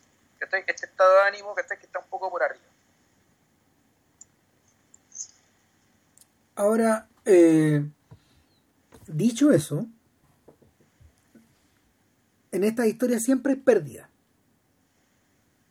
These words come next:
Speaker 2: Y, y parte del toque Lubitsch es la capacidad como de, de estos personajes de absorber esas pérdidas y de convertirlas en otras cosas, que es lo que ocurre al final, que, mm,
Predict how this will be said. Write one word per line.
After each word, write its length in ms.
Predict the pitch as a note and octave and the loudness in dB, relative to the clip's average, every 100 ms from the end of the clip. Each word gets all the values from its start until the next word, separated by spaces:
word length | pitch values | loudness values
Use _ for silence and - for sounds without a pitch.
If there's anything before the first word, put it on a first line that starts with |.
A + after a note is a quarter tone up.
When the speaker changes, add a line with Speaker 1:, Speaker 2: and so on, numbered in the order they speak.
| - - _ | -20 -20 _
Speaker 2:
Y, 1040 | F3 E3 D#3 D#3 D3+ D3+ D3+ D3 C#3+ C#3+ C#3+ _ _ _ _ _ _ _ _ _ _ - | -2 0 2 2 0 2 2 0 -2 -6 -12 _ _ _ _ _ _ _ _ _ _ -12
y 120 | F#3 | -6
parte 340 | F#3+ A3 B3 | -2 -4 -2
del 200 | C4 A#3+ | -4 -4
toque 240 | B3+ A#3 B3 | -6 -8 -6
Lubitsch 380 | B3+ G#3 G#3 G3+ | -6 -8 -10 -10
es 80 | |
la 120 | F#3 F3 | -8 -8
capacidad 520 | E3 D#3+ F3+ F3+ G3+ | -10 -10 -8 -8 -8
como 240 | G3 F3+ | -10 -10
de, 340 | E3 D#3+ D#3 D#3 | -8 -8 -8 -10
de 100 | D#3+ | -12
estos 180 | D#3+ | -14
personajes 520 | E3 D3+ F3+ F#3 F#3 E3 | -12 -10 -8 -8 -6 -4
de 60 | |
absorber 400 | D#3 D#3+ D3 F#3+ | -4 -6 -2 0
esas 200 | A3 A3+ - | 0 -6 -4
pérdidas 380 | A3 A3+ B3+ G#3 | -4 -2 -2 -2
y 40 | |
de 100 | F3 | -4
convertirlas 580 | D#3+ D#3+ D3+ G3 G3+ F3+ | -6 -6 -8 -6 -4 -4
en 80 | F3+ | -8
otras 200 | F3+ - | -10 -6
cosas, 300 | C#4+ G3 - | -6 -6 -6
que 80 | G#3+ | -2
es 60 | |
lo 80 | A3+ | 0
que 80 | G#3 | -2
ocurre 260 | F3 G#3+ G3 | -4 -6 -8
al 80 | |
final, 460 | - F#3 A#3 A3+ B3+ _ _ _ _ _ _ _ _ _ | -10 -8 -6 -6 -10 _ _ _ _ _ _ _ _ _
que, 640 | F3+ E3+ E3 D#3+ D#3+ D#3 D#3 | 2 6 6 6 4 2 -2
mm, 220 | D#3 | -6